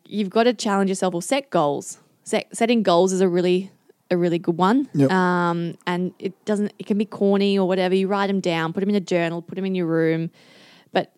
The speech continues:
Speaker 1: start small and just, and tick 'em off and be proud of yourself, even if it's a tiny goal. Be proud of yourself when you, you do achieve them. Um,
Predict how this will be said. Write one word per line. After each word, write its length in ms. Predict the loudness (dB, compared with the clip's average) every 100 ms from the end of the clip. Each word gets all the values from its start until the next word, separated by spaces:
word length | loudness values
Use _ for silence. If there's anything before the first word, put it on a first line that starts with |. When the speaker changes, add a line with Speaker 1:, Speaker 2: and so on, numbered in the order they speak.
| _ -14
Speaker 1:
start 400 | 0 2 2 0
small 440 | -2 2 4 4
and 120 | 2
just, 160 | -2 -2
and 140 | -4
tick 180 | -4 0
'em 120 | 2
off 200 | 2 2
and 120 | 0 -2
be 80 |
proud 300 | -2 -2 0
of 40 | 0
yourself, 400 | 2 2 0 0
even 200 | 0 2
if 140 | 2 0
it's 140 | -2
a 40 |
tiny 340 | -4 -2 0 0
goal. 400 | 4 4 2 0
Be 100 | -4
proud 200 | -2 -2
of 60 | -2
yourself 280 | -2 -6 -4
when 100 | -4
you, 220 | -4 -4 -4
you 120 | -4
do 240 | -2 0
achieve 360 | 0 0 0 2
them. 280 | 2 2 -2 _ -2
Um, 640 | 0 0 0 -2 -2 -4